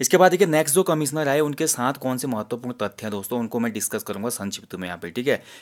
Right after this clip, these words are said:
इसके बाद हम विस्तार में जो अगले भाग आएंगे, वहाँ पे विस्तार में हम देखेंगे ब्रिटिशर्स के जितने भी यहाँ पे कार्य रहे, उनको, उनकी समीक्षा करेंगे। तो जो फिर नवा कमिश्नर बन के आया दोस्तों, जे आर ग्रीक,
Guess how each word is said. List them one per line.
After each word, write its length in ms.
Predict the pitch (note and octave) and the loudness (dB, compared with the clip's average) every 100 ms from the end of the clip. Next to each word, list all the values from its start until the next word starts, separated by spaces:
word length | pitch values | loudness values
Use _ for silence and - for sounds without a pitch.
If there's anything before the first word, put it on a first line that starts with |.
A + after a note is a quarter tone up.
| - | -4
इसके 220 | C3+ E3 | 0 4
बाद 220 | D3+ D3+ | 4 4
हम 300 | C#3 D3+ C3+ - | 4 0 -6 -6
विस्तार 500 | A2+ A#2+ - C#3+ D3+ | -2 -2 2 4 4
में 120 | D3+ | 2
जो 140 | C#3+ C#3+ | 2 2
अगले 220 | B2+ C#3 | 4 0
भाग 280 | A2 G2+ A2+ | 0 -4 -2
आएंगे, 240 | A2 B2+ | -2 -2
वहाँ 220 | A#2 G#2 | -2 -4
पे 100 | A2 | -4
विस्तार 460 | A2 A2 - B2 A#2+ | -6 -4 -2 0 0
में 100 | A#2+ | -2
हम 120 | G#2+ | -4
देखेंगे 520 | G2+ F#2+ G2+ G2+ C3+ F3 - - - | -6 -6 -6 -2 -2 -4 -12 -20 -6
ब्रिटिशर्स 400 | A#2 A#2+ C#3 D3+ | -6 -2 2 2
के 100 | - | 0
जितने 300 | C#3 B2+ C#3 | -4 -4 -4
भी 100 | C#3 | -2
यहाँ 120 | C3+ A#2 | -2 -2
पे 100 | B2+ | -2
कार्य 340 | A2+ G#2+ A2+ | 2 2 2
रहे, 180 | G#2+ A#2+ | -2 -4
उनको, 380 | B2+ A2 C3 E3 _ - | -4 -4 -6 -6 _ -8
उनकी 180 | A2+ A#2+ | -4 -2
समीक्षा 380 | G#2+ G2 - F#2 | -4 -6 -6 -6
करेंगे। 360 | F2+ F2 E2+ - - - | -6 -8 -12 -14 -20 -6
तो 100 | - | -2
जो 140 | C#3 E3 | 2 0
फिर 160 | E3 | 0
नवा 280 | D#3 C3+ D3 | 0 4 4
कमिश्नर 360 | D3 C#3 C3 C#3 | 2 -2 -2 -2
बन 140 | B2 | -2
के 80 | A#2 | 2
आया 120 | A2+ | 2
दोस्तों, 280 | A2 G2+ C3+ | 2 -2 -4
जे 220 | A2 A#2+ | 0 2
आर 200 | A#2 A2 | 4 2
ग्रीक, 400 | G#2+ G2+ G#2 F#2 | 0 -4 -4 -4